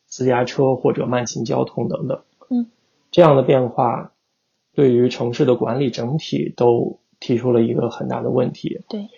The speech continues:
Speaker 1: 因为很少有城市的总体规划能够
Speaker 2: 嗯。
Speaker 1: 准确地预测到在未来会发生类似于像疫情这样的重大的突发事件，并且进行一个提前的防范等等。
Speaker 2: 嗯，嗯。那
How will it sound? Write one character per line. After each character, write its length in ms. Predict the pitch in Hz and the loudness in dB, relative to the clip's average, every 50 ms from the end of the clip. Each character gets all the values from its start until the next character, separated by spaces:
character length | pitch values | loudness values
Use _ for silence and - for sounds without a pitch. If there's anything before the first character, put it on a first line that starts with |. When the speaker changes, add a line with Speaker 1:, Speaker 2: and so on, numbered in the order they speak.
| _ _ _ _ _ _ | _ _ _ _ _ _
Speaker 1:
因 120 | - 175 | 4 6
为 120 | 175 160 135 | 6 6 6
很 240 | - - 131 147 151 | 4 0 -2 -2 0
少 180 | 151 135 139 | 2 2 4
有 140 | 143 131 151 | 4 2 0
城 260 | - - - 120 123 | -4 -8 -8 -8 -8
市 200 | 127 - 151 143 | -2 0 2 4
的 160 | 127 127 120 | 6 6 4
总 240 | - - 127 135 160 | 4 0 -2 -2 -2
体 100 | - - | -2 -2
规 220 | - - 135 139 139 | -2 0 2 2 0
划 380 | 139 - - 131 131 143 - - | 0 -4 -8 -6 -6 -8 -8 -8
能 200 | - - 120 117 | -6 -6 -6 -2
够 420 | - 151 131 123 131 - - - _ - | 0 2 4 4 2 0 -2 -6 _ -8
Speaker 2:
嗯。 240 | 233 226 220 226 - _ _ _ _ | -8 -8 -8 -10 -14 _ _ _ _
Speaker 1:
准 200 | - 113 113 110 | -4 -4 -4 0
确 160 | - 151 139 | 4 6 6
地 100 | 131 131 | 6 6
预 120 | 139 139 | 6 4
测 220 | 127 - - 127 117 | 2 2 0 0 2
到 240 | 123 120 117 120 127 | 2 0 0 -2 -4
在 180 | - - 120 113 | -2 -2 0 2
未 160 | 117 123 120 | 2 2 0
来 160 | 117 113 - | 0 -4 -4
会 180 | - - 139 - | -4 -2 -2 -2
发 200 | - 127 120 113 | -2 -2 -4 -4
生 220 | - - 123 127 | -4 -2 -2 2
类 140 | 131 123 117 | 2 2 0
似 240 | 117 - - 131 123 | 0 -2 -4 -2 -2
于 140 | 127 131 | -2 -4
像 260 | 123 - 135 120 147 156 | -4 -4 -4 -4 -2 -2
疫 120 | 151 135 | -2 -2
情 260 | - - 135 131 123 | -2 -4 -4 -4 -4
这 100 | 113 147 | 0 0
样 180 | 135 120 120 117 | 0 0 0 -2
的 120 | 120 120 | -4 -4
重 180 | - - 139 123 | -2 0 0 0
大 160 | 123 123 127 | 0 -2 -2
的 80 | 175 151 | -4 -6
突 180 | - - 147 | -6 -6 -8
发 200 | 131 147 160 156 | -6 -6 -8 -8
事 180 | - - 151 147 | -6 -6 -6 -6
件， 300 | - - - - - - _ _ _ _ _ _ _ _ | -6 -6 -8 -8 -8 -12 _ _ _ _ _ _ _ _
并 180 | - 143 131 | 2 4 4
且 460 | 123 - - 131 127 - - - 156 _ _ _ _ _ _ _ _ _ - - - | 2 0 -2 -2 -2 -2 -4 -6 -8 _ _ _ _ _ _ _ _ _ -20 -10 -4
进 160 | - 143 123 | -2 -2 0
行 140 | - - 160 | 0 0 -2
一 40 | 120 | 0
个 100 | 123 117 | -2 -2
提 180 | - - 143 | -2 -4 -6
前 180 | - - 170 170 | -6 -6 -8 -8
的 40 | 165 | -8
防 280 | - - - - - - | -8 -12 -14 -14 -14 -14
范 180 | - - - - | -14 -14 -14 -14
等 160 | - - - - | -14 -14 -14 -14
等。 100 | - - _ _ _ _ _ _ _ _ _ _ _ _ - | -16 -18 _ _ _ _ _ _ _ _ _ _ _ _ -12
Speaker 2:
嗯， 280 | 226 214 214 202 196 220 - | -10 -10 -10 -12 -14 -14 -14
嗯。 200 | 208 208 202 220 - _ _ _ _ _ _ _ | -14 -14 -14 -14 -18 _ _ _ _ _ _ _
那 160 | - 302 285 | -8 -6 -6